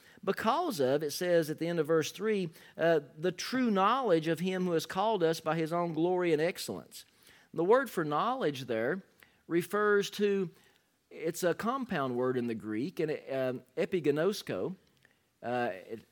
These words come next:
the word gnosko is the word for knowledge. Epi intensifies that, and it speaks of a, a knowledge that's not just head knowledge, but is a, a,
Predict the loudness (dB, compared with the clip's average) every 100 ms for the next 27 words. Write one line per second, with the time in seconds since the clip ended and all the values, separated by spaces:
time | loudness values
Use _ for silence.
0 | _ -12 -6 0 0 0 0 0 0 0
1 | 0 0 2 2 2 -4 -4 -2 0 0
2 | -2 -4 -4 -2 2 2 0 -10 _ _
3 | -6 -4 -4 -4 -4 0 4 4 2 -2
4 | -2 -2 -4 -6 -6 -6 -6 -2 0 2
5 | 2 2 0 0 2 0 0 -6 -4 -6
6 | -4 -4 -4 0 0 0 -2 -2 0 -2
7 | -2 -4 -4 2 2 2 -2 -18 -20 _
8 | 0 0 -2 _ -4 -2 -4